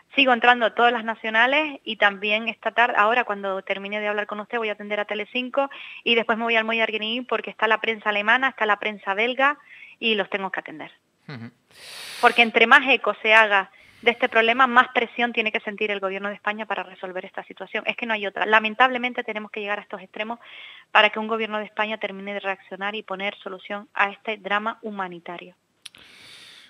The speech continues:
Speaker 2: Bueno, Ale, aquí lo dejamos. Eh, eh, evidentemente trasladamos también la felicitación, eh, no solamente a ti como alcaldesa, sino a todos los que, eh, vienen trabajando para terminar lo antes posible con esta situación.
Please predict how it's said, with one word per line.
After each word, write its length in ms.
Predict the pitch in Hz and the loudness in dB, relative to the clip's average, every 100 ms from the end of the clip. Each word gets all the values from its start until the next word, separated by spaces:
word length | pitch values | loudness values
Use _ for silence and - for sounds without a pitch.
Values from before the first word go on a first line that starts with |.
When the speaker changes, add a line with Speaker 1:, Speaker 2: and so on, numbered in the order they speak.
| _ | _
Speaker 2:
Bueno, 200 | - 175 | 0 4
Ale, 100 | 202 | 8
aquí 160 | 190 196 | 8 6
lo 120 | 208 | 4
dejamos. 380 | 214 196 170 139 | 6 6 4 4
Eh, 500 | 170 165 160 156 151 139 | 6 8 8 8 6 2
eh, 320 | 160 151 147 156 | 4 6 8 6
evidentemente 600 | 160 180 185 190 190 190 | 6 6 4 2 2 4
trasladamos 460 | 170 165 165 180 | 4 6 6 4
también 340 | 175 165 180 180 | 2 2 0 0
la 260 | 156 156 | 4 6
felicitación, 1080 | 143 151 147 147 147 143 139 185 214 233 240 | 4 2 0 -2 0 0 4 6 6 4 0
eh, 140 | 117 127 | -4 -2
no 140 | 139 | -2
solamente 480 | 147 165 160 165 160 | 2 4 6 4 4
a 80 | 151 | 4
ti 80 | 156 | 4
como 160 | 165 | 2
alcaldesa, 420 | 156 151 147 151 160 | 4 4 2 0 -2
sino 300 | 156 147 143 | 0 4 4
a 80 | 139 | 4
todos 220 | 160 165 | 2 4
los 120 | 156 | 2
que, 360 | - 160 143 135 - - - | 2 2 2 -2 -14 -20 -6
eh, 280 | - 139 139 135 | 2 6 6 6
vienen 240 | 160 175 | 4 4
trabajando 520 | 175 156 175 190 139 | 4 4 4 4 4
para 340 | 127 135 131 131 | 4 8 8 8
terminar 500 | 147 139 147 170 165 | 4 2 4 6 6
lo 100 | 156 | 6
antes 200 | 160 160 | 4 2
posible 420 | 165 143 156 151 | 0 0 2 2
con 160 | 151 151 | 2 0
esta 580 | 151 160 147 143 139 139 | 2 6 8 8 8 4
situación. 640 | 156 147 139 180 202 | 2 2 2 2 0